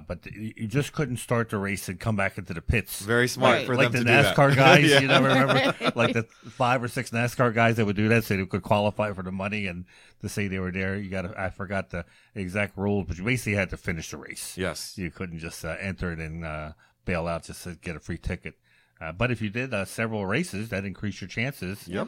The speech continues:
Speaker 1: And it was all free, so it was a pretty cool way of doing it and thanking, uh, all the racers. And
Speaker 2: Yeah,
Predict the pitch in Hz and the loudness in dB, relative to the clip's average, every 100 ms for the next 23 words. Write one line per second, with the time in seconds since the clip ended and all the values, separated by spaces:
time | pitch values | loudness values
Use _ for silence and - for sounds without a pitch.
0 | - - 98 90 90 95 - 113 107 82 | -8 -8 -6 -6 -4 -6 -6 -8 -6 -8
1 | 92 92 - 92 90 95 90 87 85 104 | -10 -10 -8 -8 -6 -6 -6 -6 -6 -6
2 | 101 85 - 87 80 85 90 - 90 85 | -4 -8 -8 -10 -10 -8 -8 -8 -10 -8
3 | 82 82 78 82 - _ _ _ - 90 | -8 -10 -10 -14 -18 _ _ _ -8 -6
4 | 87 85 104 110 90 90 87 80 87 - | -6 -4 -6 -6 -8 -8 -10 -16 -18 -20
5 | _ - 92 | _ -12 -8